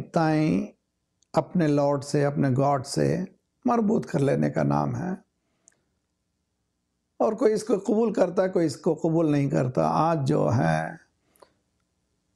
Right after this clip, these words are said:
यूरोपियन कंट्री, वेस्टर्न कंट्रीज में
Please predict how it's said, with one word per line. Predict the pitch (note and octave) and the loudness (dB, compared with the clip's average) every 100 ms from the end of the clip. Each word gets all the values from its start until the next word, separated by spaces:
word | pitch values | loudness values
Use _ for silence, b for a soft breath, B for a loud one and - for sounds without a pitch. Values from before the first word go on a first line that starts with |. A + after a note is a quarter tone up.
| - | -2
यूरोपियन | C#3+ D3 C3+ D3 C#3 | 0 0 0 0 0
कंट्री, | C3+ C3+ D3 C#3 | 0 0 0 2
वेस्टर्न | C3+ C3+ B2+ D#3+ C3 | 2 0 0 0 2
कंट्रीज | C#3+ C3 C3+ C3 B2+ | 2 0 0 0 2
में | C3 D3 E3+ | 2 2 0